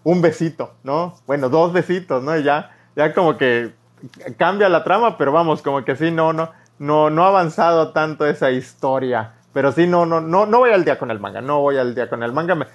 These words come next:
les digo, me gustó, me, vi los primeros ep-, bueno, leí los primeros episodios y, y sí me estaba gustando, sí me estaba gustando la trama, pero bueno,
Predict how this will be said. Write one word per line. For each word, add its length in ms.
les 160
digo, 220
me 180
gustó, 280
me, 300
vi 580
los 220
primeros 500
ep-, 240
bueno, 200
leí 260
los 160
primeros 380
episodios 580
y, 160
y 160
sí 120
me 80
estaba 220
gustando, 360
sí 200
me 100
estaba 220
gustando 420
la 120
trama, 280
pero 140
bueno, 160